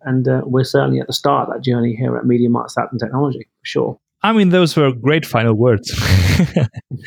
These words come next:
Speaker 1: <laughs> Excellent. Well,
Speaker 2: Is
Speaker 1: thank
Speaker 2: there
Speaker 1: you.
Speaker 2: anything you'd like to add, or, you know, you have some final words of wisdom for our listeners?
Speaker 1: Well, I think,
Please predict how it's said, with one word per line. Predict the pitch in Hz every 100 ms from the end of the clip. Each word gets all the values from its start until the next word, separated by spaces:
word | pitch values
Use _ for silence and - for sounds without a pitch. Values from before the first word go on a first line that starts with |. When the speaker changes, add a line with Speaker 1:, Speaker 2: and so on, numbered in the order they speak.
| - - - - - 165 - 185 - 190 - _ 196
Speaker 1:
<laughs> | 185 - 170 160 -
Excellent. | - 170 - 117 117 _ _ _ _ _
Well, | 147 208
Speaker 2:
Is | 233
Speaker 1:
thank | 220
Speaker 2:
there | 180
Speaker 1:
you. |
Speaker 2:
anything | 180 175
you'd | 156
like | 131 120
to | 110
add, | 135 147
or, | 113 107 98
you | 107
know, | 95 98 - - -
you | -
have | 120 -
some | 110
final | 95 - 104 101 98 -
words | 107 101 -
of | 90
wisdom | 98 101 92
for | - 92 90
our | 90
listeners? | 90 104 120 180 - _ _ _ _ _ _ _ _ _ _
Speaker 1:
Well, | 240
I |
think, | 349 339